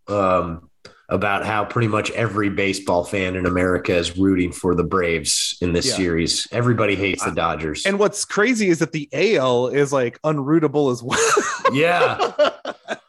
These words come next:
Speaker 3: Yeah, I think,
Speaker 1: Yeah.
Speaker 3: I think if any neutral fans are probably rooting for the Red Sox and Braves to be in the,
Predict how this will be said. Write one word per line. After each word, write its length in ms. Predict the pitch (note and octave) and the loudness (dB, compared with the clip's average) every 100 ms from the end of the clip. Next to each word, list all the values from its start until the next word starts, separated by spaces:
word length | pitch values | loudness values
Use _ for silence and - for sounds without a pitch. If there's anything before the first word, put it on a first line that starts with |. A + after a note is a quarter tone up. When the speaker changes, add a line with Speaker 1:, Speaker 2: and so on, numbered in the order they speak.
| - - _ G#3+ - _ - _ - - _ _ _ _ | -12 -12 _ -12 -12 _ -16 _ -14 -14 _ _ _ _
Speaker 3:
Yeah, 80 | C3 | -2
I 80 | C3+ | 0
think, 120 | G3+ | 2
Speaker 1:
Yeah. 200 | C#3+ B2 | 2 2
Speaker 3:
I 40 | G2+ | -2
think 140 | B2 | 0
if 180 | C#3 - - _ _ _ _ _ A#2 | -2 -4 -20 _ _ _ _ _ -6
any 240 | D3 D3 | -2 -2
neutral 640 | A#2+ A#2+ - A#2+ G2+ F#2 - _ | 0 0 2 0 0 -2 -12 _
fans 680 | G#2+ G2+ G2+ F#2 E2 E2 - _ _ _ _ _ _ _ - - - - G2 | -4 -2 -2 -4 -8 -12 -16 _ _ _ _ _ _ _ -20 -20 -20 -12 -6
are 280 | G2 - - _ _ _ _ - F#2+ | -4 -6 -14 _ _ _ _ -20 -8
probably 480 | G#2+ G2 G2 F#2+ F#2 | -2 -2 -2 -2 0
rooting 280 | F#2+ F#2 | 0 -2
for 140 | E2 F#2 | -2 -2
the 120 | F2 | 0
Red 220 | F2 F2 | 0 -2
Sox 420 | - F#2+ E2 - | -2 -2 -2 -4
and 120 | F2 D2 | -12 -4
Braves 380 | E2 D#2+ D2+ | -2 -2 -4
to 100 | - | -10
be 300 | E2+ F2+ F2 F2+ | -6 -6 -8 -6
in 200 | E2 D#2 | -4 -4
the, 140 | D2 | -8